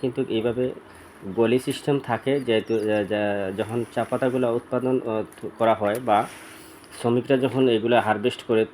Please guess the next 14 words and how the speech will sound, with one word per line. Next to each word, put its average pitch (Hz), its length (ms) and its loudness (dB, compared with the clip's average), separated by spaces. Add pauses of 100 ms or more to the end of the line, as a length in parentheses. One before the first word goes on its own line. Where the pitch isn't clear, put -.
(140)
ঠিক 117 200 -6
তখনই 127 280 -2
কিন্তু 131 180 0
এইদিকে 107 360 -2
কিন্তু 110 300 -4
আপনার 107 260 0
এই 104 140 -2
রাস্তাগুলো 113 440 -2
ব্যবহার 98 360 -2
করা 87 240 -4
হয়। 78 160 -8 (800)
তো 131 80 2
দেখতেই 131 280 4
পারতেছেন, 143 640 4